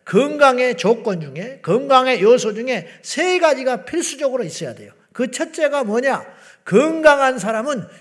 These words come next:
균형이 있어요. 균형. 균형.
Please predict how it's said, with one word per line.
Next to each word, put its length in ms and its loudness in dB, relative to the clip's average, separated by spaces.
균형이 480 0
있어요. 300 -8
균형. 340 0
균형. 280 -16